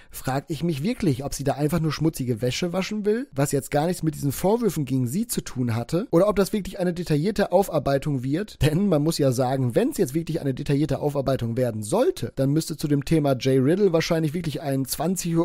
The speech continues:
Stunden Mega-Aufarbeitungsvideo folgen, um wirklich alles im gleichen Detail grad zu besprechen.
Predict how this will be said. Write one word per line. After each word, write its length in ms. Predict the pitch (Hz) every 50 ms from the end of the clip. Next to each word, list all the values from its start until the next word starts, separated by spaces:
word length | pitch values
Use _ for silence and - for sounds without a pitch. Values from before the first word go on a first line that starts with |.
| 190
Stunden 500 | 151 127 - - 180 185 165 170 165 170
Mega-Aufarbeitungsvideo 1120 | 165 170 202 170 165 160 160 170 190 180 165 147 127 147 143 139 135 113 117 123 123 123 123
folgen, 440 | - - 123 120 120 123 147 190 196
um 220 | - 156 156 156
wirklich 320 | 147 151 143 143 135 - -
alles 260 | 151 156 175 185 156
im 80 | 147 131
gleichen 300 | 120 135 147 143 143 135
Detail 280 | 143 127 - 143 143
grad 220 | 135 123 139 135 -
zu 80 | -
besprechen. 520 | 123 120 - - - 123 120 120 - -